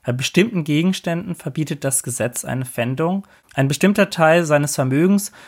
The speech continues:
soll dem Schuldner verbleiben, etwa zur eigenen Lebensführung oder Berufsausübung.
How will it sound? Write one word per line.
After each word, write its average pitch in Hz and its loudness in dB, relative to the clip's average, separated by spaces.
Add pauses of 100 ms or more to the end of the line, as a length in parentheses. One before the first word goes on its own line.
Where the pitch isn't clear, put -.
(100)
soll 143 2
dem 139 2
Schuldner 143 0
verbleiben, 131 -2 (260)
etwa 139 -4
zur - -2
eigenen 151 2
Lebensführung 175 0
oder 147 0
Berufsausübung. 139 -6